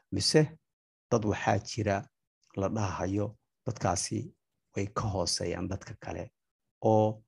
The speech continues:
sida dad, dadka qaarkood loola dhaqmahayo ama ay u, dadka u dhaq-, qaarkood ay u dhaqmahayaan oo ma dhaqmi karaan. Jawaabta oo saxda waxay tahay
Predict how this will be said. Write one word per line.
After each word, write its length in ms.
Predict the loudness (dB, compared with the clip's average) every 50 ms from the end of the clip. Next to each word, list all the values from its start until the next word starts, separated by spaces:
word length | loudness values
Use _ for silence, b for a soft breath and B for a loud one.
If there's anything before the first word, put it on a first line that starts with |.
| _ _ _ _ _
sida 460 | -14 -6 -2 2 2 2 2 2 -2 -8 _ _ _ _
dad, 160 | -2 -2 -2 -2 -8 -18 _ -12 -8 -8
dadka 180 | -6 -6 -6 -6 -4
qaarkood 320 | -2 -2 0 0 -2 0
loola 240 | 0 2 2 2 2
dhaqmahayo 580 | 0 -2 -2 -4 -4 -2 -2 -4 -4 -4 -4 -6 -8 -10 _ _
ama 120 | -4 -4 -2
ay 100 | -2 0
u, 160 | 0 0 2
dadka 360 | 2 2 0 0 -2 -6 -8 -4
u 80 | -2 0
dhaq-, 160 | 0 0 0 -2
qaarkood 320 | -2 -2 -2 0 0 0 2
ay 80 | 2
u 100 | 0 0 0
dhaqmahayaan 580 | 0 0 0 -2 -2 -2 -2 -2 -2 -2 -2 -4 -6 _
oo 80 | -4 -2
ma 100 | -2 -4
dhaqmi 280 | -4 -8 -10 -12 -16 -14 -10
karaan. 280 | -8 -8 -8 -8 -10 -12 _ _ _ _ _ _ _ _ _ _ _ _ _ _ _ _ _ _ _ _ _ _ _ _ -12 -4
Jawaabta 420 | 2 4 6 6 6 4 2 -2 -6
oo 520 | -4 -4 -4 -4 -4 -4 -4 -4 -6 -6 -2
saxda 380 | 0 0 2 4 4 4 4 4
waxay 260 | 2 2 0 0 0
tahay 260 | 0 -2 -2 -2